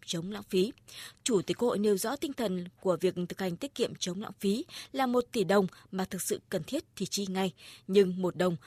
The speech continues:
mà không cần thiết thì cũng không chi. Chủ tịch Quốc hội Vương Đình Huệ nhấn mạnh, thực hành tiết kiệm chống lãng phí không phải mỗi năm tiết kiệm được bao nhiêu tiền, mà quan trọng là rà soát, tháo gỡ những vướng mắc khó khăn, kiến tạo chính sách phát triển để tạo ra giá trị gia tăng. Nếu gỡ được những khó khăn này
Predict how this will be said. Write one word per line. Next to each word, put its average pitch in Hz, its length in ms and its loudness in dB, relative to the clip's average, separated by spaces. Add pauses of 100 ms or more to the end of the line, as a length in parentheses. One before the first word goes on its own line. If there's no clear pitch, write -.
(100)
mà 240 120 -2
không 311 200 -4
cần 185 200 0
thiết 294 180 -2 (200)
thì 160 100 -6
cũng - 260 -8
không - 160 -6
chi. 175 220 -4 (540)
Chủ 240 100 -2
tịch - 160 4
Quốc 311 100 4
hội 190 120 8
Vương 262 140 -2
Đình 202 100 -4
Huệ 190 240 0
nhấn 185 140 0
mạnh, 233 160 0 (340)
thực 254 120 -6
hành 208 140 0
tiết 359 180 -6
kiệm 214 220 2
chống 208 260 -4
lãng 254 100 -6
phí 220 300 -2
không 277 380 -6
phải 156 160 -4
mỗi 175 200 -2
năm 262 220 -2
tiết - 180 -10
kiệm - 180 -2
được - 120 -8
bao 196 120 -2
nhiêu 202 140 -2
tiền, 190 200 4 (300)
mà 269 120 -2
quan 339 200 -2
trọng 262 280 -2
là 180 240 -4
rà 165 280 -2
soát, 294 240 -4 (280)
tháo 202 160 -2
gỡ 233 160 -2
những 240 220 -6
vướng 233 240 -2
mắc 359 180 -4
khó 202 140 -2
khăn, 214 300 -2 (280)
kiến 233 160 0
tạo 277 160 -4
chính 220 220 -4
sách 330 280 -6
phát 359 160 -4
triển 190 240 2 (260)
để 180 160 2
tạo - 180 -2
ra 220 280 -2
giá 196 120 -4
trị - 220 -4
gia 190 160 -4
tăng. 196 220 0 (500)
Nếu 208 180 6
gỡ 220 220 4
được 262 220 0
những - 140 -6
khó 214 140 -4
khăn 254 240 -4
này 202 180 0